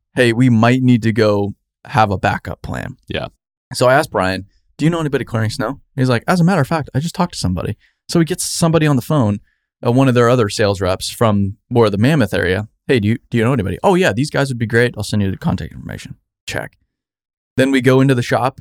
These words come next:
Speaker 1: We check out the shop. Quinn Cat's shop, by far one of the coolest cat shops.
Speaker 2: Super cool.
Speaker 1: City of Industry location. One of the coolest cat shops I've been in.
Speaker 2: Yeah. Second time going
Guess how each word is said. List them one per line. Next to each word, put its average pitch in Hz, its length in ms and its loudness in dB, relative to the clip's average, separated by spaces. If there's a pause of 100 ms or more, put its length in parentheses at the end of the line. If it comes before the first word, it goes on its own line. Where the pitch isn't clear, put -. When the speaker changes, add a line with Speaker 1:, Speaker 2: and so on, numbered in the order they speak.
Speaker 1:
We 117 80 -8
check 117 240 0
out 113 120 -2
the 107 60 -8
shop. 107 380 -2 (220)
Quinn 156 180 0
Cat's 139 240 0
shop, 120 340 2 (340)
by 110 140 4
far 113 240 2
one 104 100 4
of 98 60 2
the 95 80 0
coolest 98 360 -2
cat 76 200 -4
shops. - 80 -16 (240)
Speaker 2:
Super 95 220 -4
cool. 98 240 -6
Speaker 1:
City 135 240 4
of 107 80 2
Industry 87 340 -2
location. 90 500 -6 (320)
One 123 100 4
of 120 40 4
the 113 80 2
coolest 127 240 0
cat 98 160 -2
shops 90 240 -4
I've 92 100 -2
been - 160 -10
in. 123 140 -14 (100)
Speaker 2:
Yeah. 78 240 -8
Second 101 300 -2
time 92 200 0
going 80 480 -4